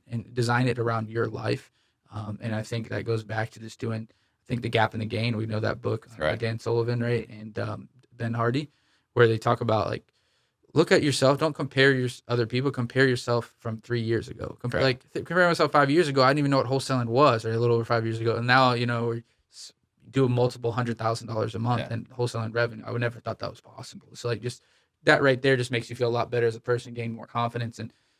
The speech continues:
Speaker 1: again, make you feel better.
Speaker 2: Yeah, you're not comparing to what you don't have. You compare, compare yourself to what you've done.
Speaker 1: Yeah, exactly.
Speaker 2: Yeah.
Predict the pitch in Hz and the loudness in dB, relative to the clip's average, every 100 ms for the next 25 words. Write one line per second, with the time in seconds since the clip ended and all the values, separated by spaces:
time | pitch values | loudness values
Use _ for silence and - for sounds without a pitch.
0 | _ 170 165 120 - 117 120 143 107 110 | _ -2 2 2 -2 0 2 2 0 -8
1 | - _ - 90 80 82 90 95 90 92 | -14 _ -2 -2 -2 -10 -4 -2 -2 -4
2 | 90 87 87 82 78 87 82 - 73 76 | -4 -4 -8 -12 -12 -8 -8 -6 -8 -8
3 | - 80 76 - _ - 87 78 - 69 | -14 -12 -12 -16 _ -14 -12 -12 -12 -14
4 | - 69 67 69 76 _ _ 69 - - | -14 -16 -14 -16 -18 _ _ -10 -10 -10
5 | 110 - 113 - 117 - 117 - _ _ | -4 -2 -4 -10 -12 -10 -12 -12 _ _
6 | 64 | -20